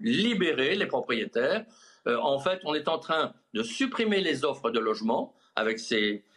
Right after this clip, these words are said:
réglementations. Et l'Europe va d'ailleurs faire pareil, parce que l'Eu-, l'Europe est en train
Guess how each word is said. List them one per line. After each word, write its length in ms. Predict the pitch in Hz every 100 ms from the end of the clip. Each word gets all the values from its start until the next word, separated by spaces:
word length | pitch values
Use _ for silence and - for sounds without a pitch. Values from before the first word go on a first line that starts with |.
| _
réglementations. 880 | 113 110 110 110 113 - 143 220 - _ _ _ -
Et 100 | 131
l'Europe 380 | 139 156 175 143
va 100 | 139
d'ailleurs 220 | 143 135
faire 160 | 139 131
pareil, 240 | 170 254
parce 140 | 202 202
que 80 |
l'Eu-, 240 | 165 170 165
l'Europe 340 | 160 185 226
est 80 | 196
en 120 | 190
train 280 | 185 160 135